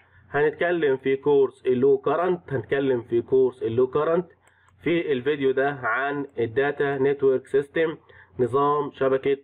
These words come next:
المعلومات. طبعا هنبدأ ناخد بعض المصطلحات في نظام شبكة المعلومات، مصطلحات رئيسية بنتعامل معاها، أي حد بيشتغل في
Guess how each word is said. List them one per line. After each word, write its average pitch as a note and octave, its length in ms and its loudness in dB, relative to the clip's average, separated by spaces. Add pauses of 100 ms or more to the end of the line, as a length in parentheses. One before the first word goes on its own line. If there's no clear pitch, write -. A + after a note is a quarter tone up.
(200)
المعلومات. B2 840 0 (840)
طبعا G3+ 440 -2 (320)
هنبدأ E3 400 0
ناخد E3 540 -2 (380)
بعض E3 500 -2
المصطلحات B2+ 840 -2
في E3 240 -2
نظام D#3 480 0
شبكة D3+ 420 -2
المعلومات، A#2+ 760 -2 (580)
مصطلحات D#3 600 -2
رئيسية E3 540 0
بنتعامل C#3+ 600 -2
معاها، F3 680 -2
أي D3+ 220 -2
حد C#3+ 240 -6
بيشتغل B2 520 -2
في B2+ 360 -2